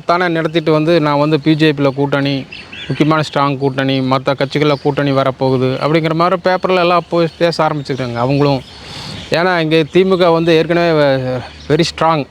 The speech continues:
அப்படிங்கிறது வந்து எல்லாத்துக்குமே தோன்றது தான். திமுக வந்து தேர்தல் பணியை துவக்கிட்டாங்க. மத்த சு-, அவரும் வந்து உன்-, உங்களுடன் ஸ்டாலின் அப்படி திட்டத்துல இவன் உடன்பிறப்பே வா அப்படிங்கிறதெல்லாம் வந்து நடத்திட்டு இருக்காரு, ரெகுலரா நடத்திட்டு இருக்காரு அண்ணா அறிவாலயத்துல.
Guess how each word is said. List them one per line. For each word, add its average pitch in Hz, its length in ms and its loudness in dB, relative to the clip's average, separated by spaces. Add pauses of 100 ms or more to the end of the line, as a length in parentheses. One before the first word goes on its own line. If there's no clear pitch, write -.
அப்படிங்கிறது 139 500 0
வந்து 147 380 2 (480)
எல்லாத்துக்குமே 156 520 0
தோன்றது 151 420 0
தான். 123 180 -4 (640)
திமுக 156 380 2
வந்து 165 500 4
தேர்தல் 156 320 0
பணியை 151 260 -2
துவக்கிட்டாங்க. 147 520 0 (120)
மத்த 156 220 0 (100)
சு-, 151 280 0 (360)
அவரும் 170 340 2
வந்து 165 480 4
உன்-, 160 160 0
உங்களுடன் 156 520 2
ஸ்டாலின் 151 400 0
அப்படி 143 220 -2
திட்டத்துல 143 520 -2 (480)
இவன் 151 200 2
உடன்பிறப்பே 151 560 2
வா 143 220 2
அப்படிங்கிறதெல்லாம் 135 720 0
வந்து 160 280 0
நடத்திட்டு 170 380 0
இருக்காரு, 165 240 2
ரெகுலரா 160 220 2
நடத்திட்டு 156 400 -2
இருக்காரு 135 240 0
அண்ணா 143 160 0
அறிவாலயத்துல. 131 480 0